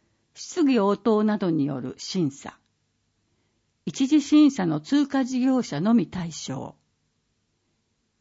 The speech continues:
実施日、三月下旬予定。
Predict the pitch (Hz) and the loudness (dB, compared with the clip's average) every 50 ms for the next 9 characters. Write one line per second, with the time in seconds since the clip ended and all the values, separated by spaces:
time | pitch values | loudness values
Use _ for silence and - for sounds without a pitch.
0 | _ - 196 196 165 - - - - 294 226 - - - _ _ _ _ _ _ | _ -6 -6 -6 -6 -6 -10 -2 -2 -2 -2 -2 -6 -10 _ _ _ _ _ _
1 | _ _ _ _ _ _ _ _ _ - - - 285 302 302 262 190 156 - - | _ _ _ _ _ _ _ _ _ -6 -2 2 2 4 2 2 0 -4 -6 -8
2 | 151 160 165 160 147 - 175 165 156 131 - - _ _ _ _ _ _ _ - | -6 -6 -6 -6 -4 -4 -2 -2 -2 -4 -4 -10 _ _ _ _ _ _ _ -6
3 | 165 165 147 151 - - 170 151 135 123 - _ | -4 -4 -4 -6 -8 -6 -6 -6 -6 -6 -10 _